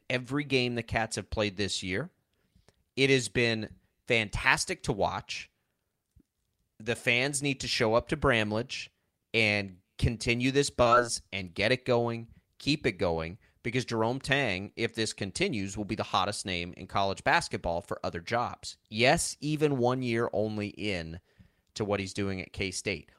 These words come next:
Why? Not just because they're winning, but because he's shown the ability to navigate the portal. He's shown the ability to put together a really nice recruiting class. He's shown the ability to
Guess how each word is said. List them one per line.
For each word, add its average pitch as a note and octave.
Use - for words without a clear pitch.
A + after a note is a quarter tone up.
Why? D#3
Not -
just -
because D#3
they're A#2+
winning, G2+
but C#3+
because D3
he's C#3
shown F3+
the C#3+
ability G#2
to C#3
navigate B2+
the G2+
portal. D3
He's C3+
shown C#3
the C3
ability A2
to A2
put C#3
together A#2+
a G#2+
really A#2
nice A2
recruiting B2+
class. D3
He's B2
shown C3+
the B2+
ability A#2
to G#2